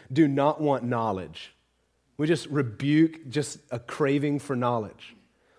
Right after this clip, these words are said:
We don't want knowledge. God, we don't want just understanding. God, we want life. We want transformation.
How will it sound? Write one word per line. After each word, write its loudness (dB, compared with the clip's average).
We 0
don't 6
want 2
knowledge. 4
God, 4
we 2
don't 2
want 2
just 6
understanding. 0
God, 0
we 4
want 0
life. -2
We 2
want 0
transformation. -4